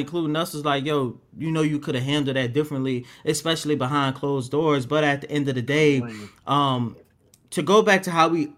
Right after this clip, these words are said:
Speaker 1: opened up this show, talking about how people are taking it personal, it also showcased the, the, the chemistry and the camaraderie that this locker room has. And like I mentioned on Saturday, and I'm gonna mention it, mention it again today,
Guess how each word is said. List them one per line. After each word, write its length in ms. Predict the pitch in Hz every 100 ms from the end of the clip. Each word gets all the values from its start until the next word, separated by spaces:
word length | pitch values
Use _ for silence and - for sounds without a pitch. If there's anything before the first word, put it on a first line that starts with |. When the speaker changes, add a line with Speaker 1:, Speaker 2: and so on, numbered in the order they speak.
| -
Speaker 1:
opened 540 | 185 185 180 160 147
up 260 | 139 143 139
this 260 | 135 131 131
show, 300 | 151 160 143
talking 400 | 147 139 143 139
about 320 | 131 135 131
how 120 | 127
people 320 | 123 160 156
are 60 | 123
taking 320 | 147 147 151
it 140 | 127
personal, 580 | 127 151 156 131 123 117 - -
it 100 | 143
also 320 | 151 160 170 147
showcased 840 | 147 151 147 - 151 143 131 131 - _ 127
the, 520 | 147 139 135 123 - -
the, 340 | 139 123 -
the 160 | 120 127
chemistry 540 | 131 196 180 160 160
and 80 | 147
the 20 | 139
camaraderie 840 | 151 127 127 156 165 135 120 120 - _
that 240 | 139 135
this 180 | 139 135
locker 360 | 127 143 151 135
room 240 | 131 127
has. 580 | 127 156 147 127 123 123
And 280 | 135 131 123 - -
like 240 | 143 151
I 60 | 151
mentioned 340 | 156 151 151
on 100 | 147
Saturday, 460 | 147 160 185 190 202
and 100 | 139
I'm 100 | 135
gonna 200 | 139 131
mention 360 | 143 147 160
it, 160 | 151 -
mention 360 | 143 160 165
it 100 | 165
again 320 | 160 160 180 180
today, 460 | 185 214 170 110